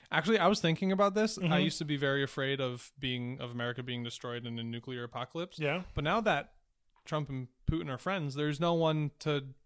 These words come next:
Speaker 1: deliver a nuclear apocalypse upon us.
Speaker 2: China.
Speaker 1: They don't have the capacity,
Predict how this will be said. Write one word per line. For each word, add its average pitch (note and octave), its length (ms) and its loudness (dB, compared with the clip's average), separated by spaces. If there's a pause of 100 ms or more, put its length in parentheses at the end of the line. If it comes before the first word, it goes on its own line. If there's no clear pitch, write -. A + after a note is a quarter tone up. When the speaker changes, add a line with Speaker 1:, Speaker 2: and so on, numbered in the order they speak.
(140)
Speaker 1:
deliver C#3+ 400 2
a C3+ 60 0
nuclear C#3 400 -2
apocalypse B2+ 480 -4
upon B2+ 320 -4
us. - 320 -20 (400)
Speaker 2:
China. D#3 480 -2 (1040)
Speaker 1:
They D3 100 -2
don't F3 140 -2
have C3 180 -4
the A#2+ 80 -8
capacity, - 640 -14